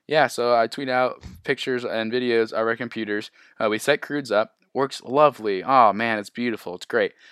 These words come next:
I go to get mine already, and I'm like, "I bet this thing's not gonna work." I just had a,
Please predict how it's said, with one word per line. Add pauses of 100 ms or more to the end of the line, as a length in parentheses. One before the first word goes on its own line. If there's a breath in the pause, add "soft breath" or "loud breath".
(160 loud breath)
I
go
to
get
mine
already,
and
I'm
like,
"I
bet
this
thing's
not
gonna
work."
I
just
had
a,